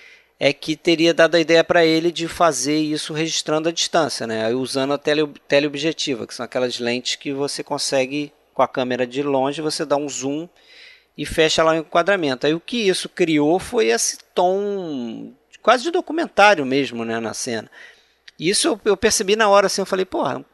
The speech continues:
plano diferente, né?" Parece realmente que ele tá filmando, é, pessoas reais, né?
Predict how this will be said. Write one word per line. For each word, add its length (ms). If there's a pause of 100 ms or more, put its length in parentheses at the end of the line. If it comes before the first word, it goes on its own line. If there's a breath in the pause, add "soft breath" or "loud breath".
(120)
plano 280
diferente, 600
né?" 80
Parece 500
realmente 380
que 60
ele 80
tá 140
filmando, 640 (560 loud breath)
é, 140
pessoas 500
reais, 680 (680)
né? 320